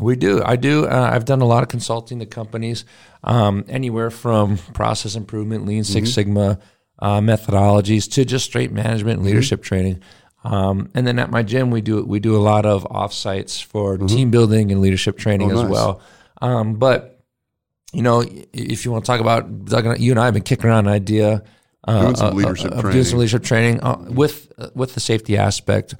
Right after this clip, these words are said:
Speaker 2: Right.
Speaker 1: of, of how safety and leadership are really the same thing, and
Speaker 2: Mm-hmm.
Speaker 1: they bounce off each other really well.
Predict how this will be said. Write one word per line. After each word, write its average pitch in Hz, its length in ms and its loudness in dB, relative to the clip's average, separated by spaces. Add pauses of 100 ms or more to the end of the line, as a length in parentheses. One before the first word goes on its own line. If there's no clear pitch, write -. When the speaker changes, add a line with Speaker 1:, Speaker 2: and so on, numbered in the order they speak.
Speaker 2:
Right. 87 320 -4
Speaker 1:
of, 101 140 -2
of 107 160 -2
how 107 300 4
safety 104 580 0
and 98 140 -2
leadership 101 340 -2
are 95 40 -4
really 95 200 0
the 95 80 -6
same 95 260 -2
thing, 95 260 0
and 90 100 0
Speaker 2:
Mm-hmm. 90 120 0
Speaker 1:
they 90 60 -2
bounce 92 240 -4
off 95 160 0
each 92 180 -2
other 90 280 2 (440)
really 101 220 2
well. 98 460 2